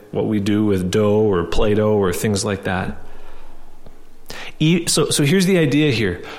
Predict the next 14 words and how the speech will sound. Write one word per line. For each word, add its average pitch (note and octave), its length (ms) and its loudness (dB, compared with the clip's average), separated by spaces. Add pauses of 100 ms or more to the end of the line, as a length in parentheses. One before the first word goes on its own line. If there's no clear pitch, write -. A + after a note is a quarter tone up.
(100)
We've C3+ 200 2
been B2+ 220 0
born C3+ 260 0
again B2+ 580 0 (140)
as A2 160 0
obedient A2+ 560 0
children, G#2 640 0 (220)
but - 580 -2 (320)
obedient D3+ 460 2
children C3+ 520 0
aren't A#2+ 200 -2
like A#2 420 -2
stone A#2 540 0
statues. - 720 -2